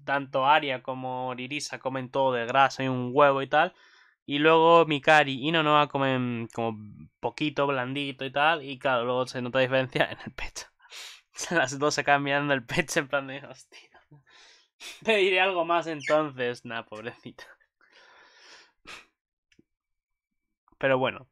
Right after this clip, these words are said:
a ver, se le va a las patas y al pecho, normal. <laughs> No, no hay excusa.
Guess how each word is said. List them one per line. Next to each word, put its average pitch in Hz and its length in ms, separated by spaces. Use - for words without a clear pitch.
a 117 80
ver, 127 160
se - 140
le 120 80
va 131 140
a - 20
las 135 180
patas 175 680
y 127 80
al 117 120
pecho, 107 560
normal. 104 480
<laughs> 131 180
No, 139 100
no 175 180
hay 190 120
excusa. - 580